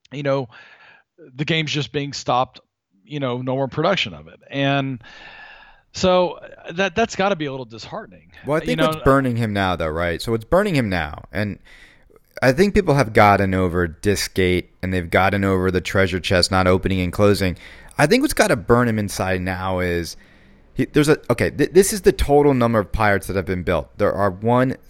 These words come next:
Speaker 2: thousand of these games built. That is the number that Jersey Jack has produced. That is how many parts they had ordered for games.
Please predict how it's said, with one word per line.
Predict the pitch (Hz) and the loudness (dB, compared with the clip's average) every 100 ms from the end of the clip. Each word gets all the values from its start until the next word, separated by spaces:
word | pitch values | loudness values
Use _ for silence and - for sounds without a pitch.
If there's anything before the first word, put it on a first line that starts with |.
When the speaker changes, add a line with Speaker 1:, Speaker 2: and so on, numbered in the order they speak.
| - | -10
Speaker 2:
thousand | - 107 107 107 101 101 | -4 -2 0 -2 0 -2
of | 92 | -2
these | 98 85 | -4 -4
games | 98 90 85 | -4 -4 -6
built. | 78 95 80 - - | -6 -2 -2 -4 -2
That | 98 117 | 2 2
is | 123 | 0
the | 120 | -2
number | 110 104 98 95 | 0 0 0 0
that | 92 90 76 | 0 -2 -4
Jersey | - 95 90 | -6 -4 -4
Jack | 80 92 82 - | -4 -2 -2 -4
has | 92 82 | -10 -10
produced. | - 87 76 - | -10 -8 -8 -4
That | 95 104 | -4 -4
is | 98 82 | -6 -8
how | - 101 | -6 -6
many | 101 101 | -4 -6
parts | 92 - - 143 104 - - | -6 -6 0 2 2 -2 -14
they | 85 92 | -6 -6
had | 90 87 85 | -4 -6 -4
ordered | 95 95 87 82 | -4 -2 -2 -4
for | - 98 95 | -6 -8 -6
games. | 92 80 71 | -6 -6 -10